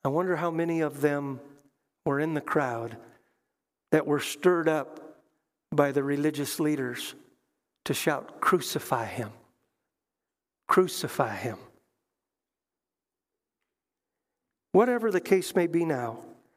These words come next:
they realize that this man called Jesus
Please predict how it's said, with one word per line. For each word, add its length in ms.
they 180
realize 800
that 220
this 240
man 420
called 280
Jesus 680